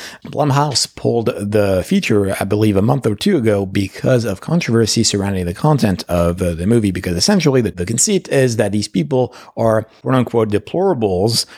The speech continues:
right-wing, uh, people who are being hunted by liberal elites. And so that created a lot of controversy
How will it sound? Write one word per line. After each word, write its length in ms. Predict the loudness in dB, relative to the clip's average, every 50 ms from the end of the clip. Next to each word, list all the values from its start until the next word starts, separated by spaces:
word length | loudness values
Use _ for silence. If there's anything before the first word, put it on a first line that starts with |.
| -20 _
right-wing, 720 | -4 -2 -2 -2 -2 -2 -2 0 2 2 2 2 2 2
uh, 120 | 2 2 0
people 500 | 0 0 0 0 2 2 2 2 0 0
who 200 | 0 0 2 2
are 100 | 2 2
being 180 | 0 0 0
hunted 480 | -2 -2 -2 -2 0 0 0 -2 -2 0
by 160 | 0 0 2
liberal 380 | 2 2 0 0 0 0 0 0
elites. 500 | 0 0 0 -2 -2 -2 -4 -4 -4 -4
And 100 | -4 -4
so 160 | -4 -4 -2
that 180 | -2 -2 -2 -2
created 320 | -4 -4 -4 -2 -2 -2
a 60 | -2
lot 160 | 0 0 0 0
of 40 |
controversy 800 | 0 0 0 0 0 0 0 0 0 0 0 2 2 2 0 -2